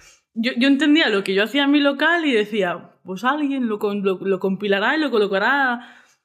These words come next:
El concepto antiguo de desplegar, y cuando llegas a una empresa y ves que las cosas se automatizan y que hay integración continua y es como, "Vale, ¿y esto es mi tarea?". Y sí, sí, claro que es tu tarea. O sea, nadie más que tú <laughs> sabe cuándo el código está para desplegar, cuándo no está, cuándo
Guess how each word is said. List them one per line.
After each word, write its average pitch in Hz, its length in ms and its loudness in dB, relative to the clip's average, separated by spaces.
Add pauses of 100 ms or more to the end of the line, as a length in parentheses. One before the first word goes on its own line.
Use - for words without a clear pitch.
El 220 120 0
concepto 233 340 2
antiguo 269 480 2
de 202 60 2
desplegar, 208 500 0
y 180 260 -4
cuando 190 240 -4
llegas 214 280 0
a 277 40 0
una 254 120 0
empresa 254 400 0
y 170 80 -2
ves 220 260 0
que 240 460 -2 (280)
las 202 140 -2
cosas 226 160 -4
se 277 80 2
automatizan 233 840 0
y 202 240 -4
que 190 80 -2
hay 190 60 2
integración 233 380 -4
continua 226 520 -4
y 190 40 -2
es 190 100 -2
como, 170 640 -10
"Vale, 165 400 -6
¿y 175 60 -8
esto 185 180 -8
es 254 80 -6
mi 254 400 -4
tarea?". 247 560 -4 (580)
Y 220 120 -6
sí, 240 160 -2
sí, 240 300 -4
claro 208 240 -2
que 208 80 -4
es 196 40 -4
tu 208 100 -4
tarea. 180 360 -2
O 160 40 -10
sea, 160 440 -2
nadie 226 280 -4
más 220 180 -4
que 208 100 -2
tú 254 260 -4
<laughs> 247 160 0
sabe 226 280 -2
cuándo 220 260 0
el 202 80 -4
código 220 280 -2
está 208 180 0
para 196 140 -2
desplegar, 202 540 -2
cuándo 185 260 -4
no 202 80 -4
está, 202 360 -2
cuándo 185 320 -6